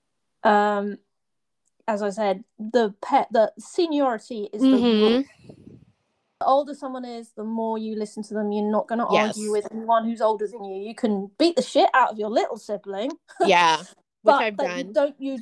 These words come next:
Speaker 1: dare,
Speaker 2: <laughs>
Speaker 1: don't you dare, like, question your
Speaker 2: Yeah,
Speaker 1: older
Speaker 2: you don't.
Speaker 1: sibling.
Speaker 2: When, when, when,
Speaker 1: Yeah.
Speaker 2: when, when mom and dad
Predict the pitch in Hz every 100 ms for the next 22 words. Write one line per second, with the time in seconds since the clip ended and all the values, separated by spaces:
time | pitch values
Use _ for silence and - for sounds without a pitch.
0 | 539 311 349 311 214 554 - 302 - 285
1 | 226 302 302 302 240 220 233 220 - 277
2 | 233 - - 226 220 247 240 220 247 214
3 | 247 247 240 262 254 262 269 262 269 254
4 | 208 247 240 226 233 240 233 254 320 349
5 | 269 254 269